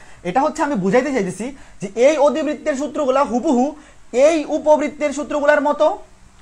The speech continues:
আর এই অধিবৃত্তের সূত্রগুলা হুবহু এই উপবৃত্তের সূত্রগুলার মতন, মতন, মতন।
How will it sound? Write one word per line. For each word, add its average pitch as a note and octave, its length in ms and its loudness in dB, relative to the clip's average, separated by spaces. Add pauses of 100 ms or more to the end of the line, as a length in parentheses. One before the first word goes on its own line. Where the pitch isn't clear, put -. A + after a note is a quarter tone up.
(280)
আর F3+ 100 -6 (120)
এই C4 260 2
অধিবৃত্তের C#4+ 580 -2
সূত্রগুলা C4+ 400 0
হুবহু A#3 360 -2
এই D4+ 280 0
উপবৃত্তের A#3+ 720 -4
সূত্রগুলার F3 800 -2
মতন, F#3+ 920 4 (520)
মতন, G3+ 880 0
মতন। G3+ 680 0